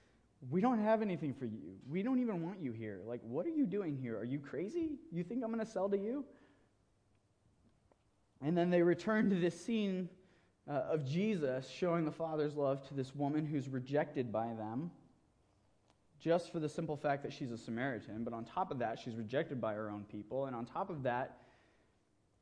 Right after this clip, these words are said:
they've been raised their entire lives to reject Samaritans. <laughs> And they're look, and then Jesus tells them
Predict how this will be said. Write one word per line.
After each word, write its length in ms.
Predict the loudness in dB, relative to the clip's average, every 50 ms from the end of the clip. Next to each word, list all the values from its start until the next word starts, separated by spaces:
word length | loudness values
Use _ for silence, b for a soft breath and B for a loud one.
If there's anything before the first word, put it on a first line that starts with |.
| _ _ _ _ _ _ _ _ _ _ _ _ _ _ _ _ _ _ _ 2
they've 220 | 2 4 4 4
been 160 | 2 2 2
raised 340 | 2 2 2 2 2 2 0
their 120 | 0 0 0
entire 440 | -2 -4 -4 -2 0 0 2 0
lives 460 | 0 0 -2 -2 -2 -4 -6 -10 -16 -14 -12
to 60 | -8
reject 440 | -8 -8 -6 -6 -8 -8 -10 -12 -12
Samaritans. 600 | -12 -12 -12 -12 -14 -16 -16 -16 -16 -16 -16 -18 -20
<laughs> 40 | _ _ _ _ -20 -20 _ _ _ _ _ _ _ _ _ _ _ _ _ _ _ _ _ _ _ _ _ _ _ _ _ _ _ _ _ _ _ _ _ _ _ _ _ B B B B B B B B B B B B _ _ _ _ _ _ _ _ _ _ B B B B B B B B B B B _ -4
And 120 | -2 2
they're 120 | 2 2 4
look, 240 | 4 4 2 2 -2 -4 0
and 160 | 2 2 4
then 140 | 4 2 2
Jesus 400 | 2 2 2 4 4 2 2 0
tells 300 | 0 2 2 2 2 2
them 340 | 0 0 0 0 -2 -4